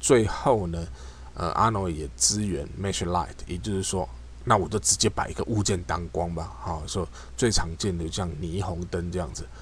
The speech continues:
好，我今天做一个灯管，直接这个灯管设置为照明，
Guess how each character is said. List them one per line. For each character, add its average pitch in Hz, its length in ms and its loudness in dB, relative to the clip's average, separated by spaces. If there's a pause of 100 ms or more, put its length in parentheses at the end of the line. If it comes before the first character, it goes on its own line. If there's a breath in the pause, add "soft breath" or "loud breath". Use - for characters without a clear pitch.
(140 loud breath)
好， - 120 -2
我 85 180 2
今 98 240 -2
天 104 100 0
做 101 220 4
一 - 20 0
个 92 100 2
灯 117 260 0
管， 90 180 -4 (160)
直 92 160 2
接 110 100 2
这 107 140 2
个 104 220 2
灯 117 200 2
管 - 160 0 (360 loud breath)
设 - 180 4
置 98 180 0
为 85 220 2
照 87 220 8 (160)
明， - 80 -12